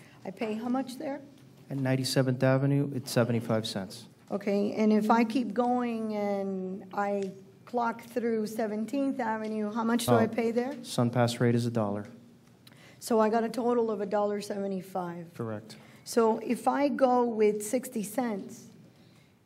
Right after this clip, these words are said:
Speaker 1: and I travel again and I pick that up at ninety-seven, what does that mean?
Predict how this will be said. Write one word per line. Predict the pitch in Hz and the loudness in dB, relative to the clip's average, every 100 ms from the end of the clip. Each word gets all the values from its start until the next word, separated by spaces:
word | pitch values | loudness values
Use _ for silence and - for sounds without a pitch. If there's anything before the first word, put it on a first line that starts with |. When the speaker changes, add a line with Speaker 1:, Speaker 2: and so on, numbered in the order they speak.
| - | -4
Speaker 1:
and | 208 208 | 0 2
I | 214 | 0
travel | 214 214 226 220 214 208 | 0 -2 0 2 2 0
again | 202 226 220 | 0 -2 -2
and | 214 | -2
I | 196 | -4
pick | 196 208 214 | -2 -6 -4
that | 202 | -2
up | 202 190 | -2 -4
at | 220 | -8
ninety-seven, | 208 196 196 190 240 214 202 185 | -6 -4 -6 -6 -6 -4 -6 -4
what | 202 | -4
does | 196 202 | -4 -6
that | 208 202 202 | -4 -6 -6
mean? | 185 175 | -8 -8